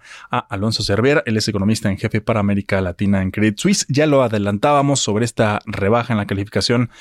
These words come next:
a México por parte de Fitch Ratings. Los saludamos con mucho gusto en esta mañana, Roberto Aguilar y Jesús Espinosa. Alonso Cervera, gracias por esta comunicación. Muy, muy, muy buenos días.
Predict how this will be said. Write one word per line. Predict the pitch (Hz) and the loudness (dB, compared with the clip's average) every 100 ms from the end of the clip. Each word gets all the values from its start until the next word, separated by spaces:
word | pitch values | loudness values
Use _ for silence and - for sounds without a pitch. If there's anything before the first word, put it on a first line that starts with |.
| - - - | -20 -12 -4
a | 95 92 | -2 2
México | 123 143 131 - 135 | 2 2 -2 -2 -2
por | 98 95 | 0 0
parte | 110 113 101 | -2 0 2
de | 101 | 2
Fitch | 98 123 117 - | 2 0 -2 -4
Ratings. | 110 107 120 113 113 - - - - | -2 0 0 2 0 -2 -12 -20 -2
Los | 123 120 | 0 2
saludamos | 143 160 175 | 2 2 0
con | 156 | 0
mucho | 151 156 | 0 2
gusto | 156 160 151 | 2 2 2
en | 143 | 0
esta | 147 | 2
mañana, | 127 131 151 135 | 2 2 2 2
Roberto | 113 117 135 127 | 2 2 2 2
Aguilar | 107 127 | 2 2
y | 127 | 0
Jesús | 113 135 123 | 0 0 0
Espinosa. | 123 - 110 127 127 127 120 | 0 2 2 4 2 0 0
Alonso | 107 120 117 | -2 -2 0
Cervera, | 113 113 120 113 | 0 2 2 2
gracias | 127 120 113 | 0 0 -4
por | - | -2
esta | 113 120 | -2 -2
comunicación. | 107 101 98 101 110 | 0 0 0 0 2
Muy, | 113 | 4
muy, | 117 110 107 | 2 0 0
muy | 139 135 | 0 2
buenos | 127 107 | 2 0
días. | 95 - - | -2 -4 -10